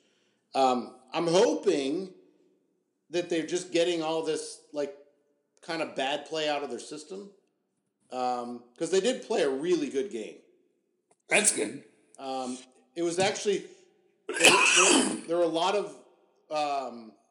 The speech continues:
Speaker 1: through balls, a lot of, it, it reminded me very similarly to last year with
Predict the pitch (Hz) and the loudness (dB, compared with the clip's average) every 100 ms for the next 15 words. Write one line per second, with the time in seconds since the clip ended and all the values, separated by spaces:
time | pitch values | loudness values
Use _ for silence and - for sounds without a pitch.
0 | _ _ _ _ 160 190 202 180 170 165 | _ _ _ _ -8 -6 -4 -4 -2 -4
1 | 160 156 - - _ 180 - 190 190 220 | -6 -10 -14 -20 _ -16 -10 -8 -6 -6
2 | 240 175 202 202 202 185 180 175 202 202 | -6 -6 -6 -8 -6 -4 -2 -2 -4 -4
3 | 175 139 170 202 196 202 190 170 139 127 | -6 -2 -2 -2 -4 -6 -6 -4 -4 -6
4 | 127 131 _ _ _ - 170 156 170 - | -8 -12 _ _ _ -2 0 0 -2 -4
5 | - 131 131 131 120 | -6 -4 -2 -4 -6